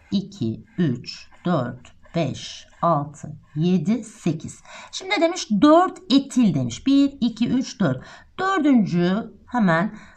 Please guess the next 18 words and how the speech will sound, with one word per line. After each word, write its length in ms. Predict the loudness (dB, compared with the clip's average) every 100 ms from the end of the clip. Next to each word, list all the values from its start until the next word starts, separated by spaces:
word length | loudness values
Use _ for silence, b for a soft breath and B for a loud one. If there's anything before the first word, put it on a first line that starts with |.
| _
karbonuma 720 | 2 2 2 2 4 2 2 0
etil 420 | -2 0 0 4
grubunu 760 | 2 2 0 2 2 2 -2 0
bağlıyorum. 560 | 2 4 2 -2 -4 -2
C 180 | 0 0
iki 180 | 2
H 240 | 0 0 0
beş 240 | -2 0
de 40 | 0
yazabilirsiniz. 1080 | 2 2 2 2 -2 -2 0 0 0 -6 B B B B
C 140 | 4 6
H 220 | 6 4
iki, 140 | -2
C 120 | 2 2
H 220 | 0 -4
üç 200 | -8 -4
de 180 | -4 0
yazabilirsiniz. 1000 | -2 0 0 0 0 -4 -8 -10 -12